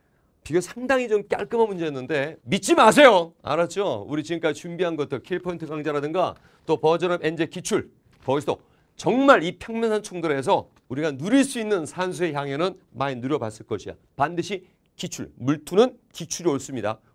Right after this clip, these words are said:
꼭 준비하세요. 버전업 엔제 기출 이용하면 됩니다.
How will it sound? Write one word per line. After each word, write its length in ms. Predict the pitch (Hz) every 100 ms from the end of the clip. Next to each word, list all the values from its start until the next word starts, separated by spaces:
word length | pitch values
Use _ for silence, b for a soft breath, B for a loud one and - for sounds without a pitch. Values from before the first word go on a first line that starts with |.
| -
꼭 160 | 208
준비하세요. 520 | - 147 143 120 98 80 _
버전업 400 | - 147 160 185
엔제 160 | 160 156
기출 280 | 156 - 165
이용하면 220 | 139 131
됩니다. 440 | 113 113 95 127